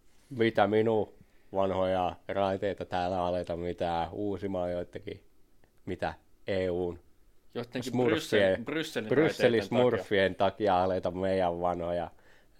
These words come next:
Speaker 1: rautakiskoja vääntää yhtään sen leveämmälle. Mitä?
Speaker 2: Mutta hei, tää johtaa siihen, että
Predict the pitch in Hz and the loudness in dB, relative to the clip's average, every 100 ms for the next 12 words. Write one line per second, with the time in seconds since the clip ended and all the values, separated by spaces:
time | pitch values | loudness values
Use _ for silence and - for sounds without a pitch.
0 | 104 98 98 95 90 95 - - 85 80 | -2 2 2 0 -4 -6 -8 -6 -2 -2
1 | 82 80 80 82 82 90 - 98 104 90 | -2 -4 -4 -6 -6 -10 -12 -12 -10 -10
2 | 90 101 101 - 57 101 98 - 104 101 | -10 -10 -10 -12 -14 -14 -16 -16 -10 -6
3 | 87 - - - 160 190 - 120 131 95 | -8 -10 -20 -18 -10 -10 -8 -8 -6 -8
4 | - 131 143 196 - 139 117 160 135 104 | -8 -6 -4 -8 -6 -6 -6 -6 -8 -8
5 | 98 - 110 | -12 -12 -10